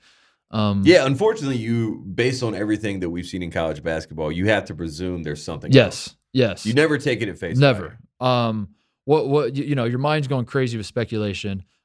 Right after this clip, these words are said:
Speaker 1: Uh, I guess we still
Speaker 2: I mean,
Speaker 1: don't
Speaker 2: Matt Barnes said that it was a lot worse
Speaker 1: It's a
Speaker 2: than
Speaker 1: lot
Speaker 2: anyone,
Speaker 1: worse.
Speaker 2: <laughs> than
Speaker 1: Yeah.
Speaker 2: anyone knew. So
Speaker 1: This is way worse
Speaker 2: <laughs>
Speaker 1: than what the real
Speaker 2: I
Speaker 1: story
Speaker 2: wanna
Speaker 1: is out
Speaker 2: recant
Speaker 1: there.
Speaker 2: my previous
Speaker 1: Yeah.
Speaker 2: comments.
Speaker 1: Um,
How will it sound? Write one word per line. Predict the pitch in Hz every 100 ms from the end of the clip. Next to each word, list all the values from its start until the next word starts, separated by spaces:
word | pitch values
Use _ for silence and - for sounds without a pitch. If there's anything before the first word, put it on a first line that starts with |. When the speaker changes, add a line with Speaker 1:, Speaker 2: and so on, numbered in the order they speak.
| _
Speaker 1:
Uh, | 127 123 123
I |
guess | 131 165 180 175
we | 143
still | - - 151
Speaker 2:
I |
mean, | 139
Speaker 1:
don't | 135
Speaker 2:
Matt | 160 190
Barnes | 117 127 135 117
said | 110 101 95
that | 90
it | 95
was | 98
a | 92
lot | 95 95 80
worse | 85 80
Speaker 1:
It's | 113
a |
Speaker 2:
than | 143
Speaker 1:
lot | 135
Speaker 2:
anyone, | 123 117
Speaker 1:
worse. | -
Speaker 2:
<laughs> |
than | 165 147
Speaker 1:
Yeah. | 165
Speaker 2:
anyone | 160 156 -
knew. | 120 127 90 - _
So | _ - 95 90 87 -
Speaker 1:
This | 139
is | 156
way | 131 147 156
worse | 143 127 107 - - - - - _
Speaker 2:
<laughs> | - - _ - _
Speaker 1:
than | 135
what | 131 131
the |
real | 120 123
Speaker 2:
I | 113
Speaker 1:
story | - 190
Speaker 2:
wanna | 196 196
Speaker 1:
is | 156
out | 98
Speaker 2:
recant |
Speaker 1:
there. | 127 135 123
Speaker 2:
my | 113
previous | 107 117 95 95 87
Speaker 1:
Yeah. | 110 101
Speaker 2:
comments. | 92 78 - _ - - - - - - -
Speaker 1:
Um, | 147 147 139 120 110